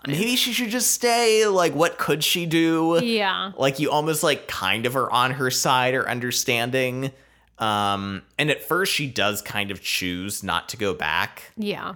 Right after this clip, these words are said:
Speaker 1: And she tells Miranda, ba-, like, Miranda kind of, like, overhears a phone call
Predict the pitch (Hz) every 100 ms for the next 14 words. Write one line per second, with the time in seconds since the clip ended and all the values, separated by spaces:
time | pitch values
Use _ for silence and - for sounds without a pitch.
0 | - 123 123 127 190 202 156 110 107 123
1 | 101 82 - 110 101 - 135 120 135 135
2 | 139 139 139 127 113 120 117 110 107 107
3 | 101 - 92 92 92 92 87 80 87